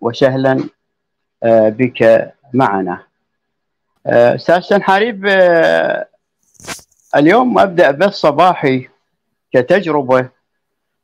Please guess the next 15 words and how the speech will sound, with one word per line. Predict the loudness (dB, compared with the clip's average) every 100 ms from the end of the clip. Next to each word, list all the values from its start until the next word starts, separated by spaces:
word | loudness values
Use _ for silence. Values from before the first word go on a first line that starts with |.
| 0
وأناقش | 0 2 0 -2 -2 -2 2
موضوع | 2 2 0 0 0 -2 _ _ _ _ _ _ _ -2
لطالما | 0 2 2 2 0 -4
تحدثنا | -8 -6 -4 -2 -2 2 0
به، | 0 -2 -2 -4 -8 _ _ _ _ _ _ _ _ -2
ولكن | 2 2 2 4 4
اليوم | 4 2 0 -2 -6
نأخذه | -4 -2 -2 -2 0 0 -2 _ _ _ -4
من | -2
زاوية | 0 0 -2 -4 -4 -2 -2 -4 _ _ _ _ _
أخرى. | -2 0 -2 -2 0
فأهلا | 2 2 4 2 0
وسهلا | 0 0 2 0 0 -4 _ _ _ _ _
بك | -4 -4 0 0 0 -4 _ 0
معي. | 0 0 -8